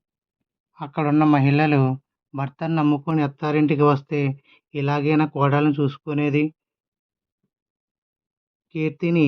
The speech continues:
వదిలించుకుని కొడుక్కి రెండో పెళ్లి చేద్దాము అని చూస్తున్నారు మీరు" అని అక్కడున్న మహిళా సభ్యులు అనడంతో అక్కడే ఉన్న జాను అయితే, "అసలు ఏం మాట్లాడుతున్నారు మీరు?"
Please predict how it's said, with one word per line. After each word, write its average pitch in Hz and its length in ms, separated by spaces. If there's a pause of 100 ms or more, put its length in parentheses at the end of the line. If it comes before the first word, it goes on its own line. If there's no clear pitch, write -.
వదిలించుకుని 147 800 (480)
కొడుక్కి 151 320
రెండో 151 300
పెళ్లి 156 280
చేద్దాము 156 640
అని 151 260
చూస్తున్నారు 151 680
మీరు" 135 260 (1300)
అని 156 220 (460)
అక్కడున్న 147 460
మహిళా 143 400
సభ్యులు 143 360
అనడంతో 139 520 (1600)
అక్కడే 156 360
ఉన్న 165 220
జాను 139 400
అయితే, 151 340 (580)
"అసలు 151 260
ఏం 151 240
మాట్లాడుతున్నారు 156 760
మీరు?" 147 300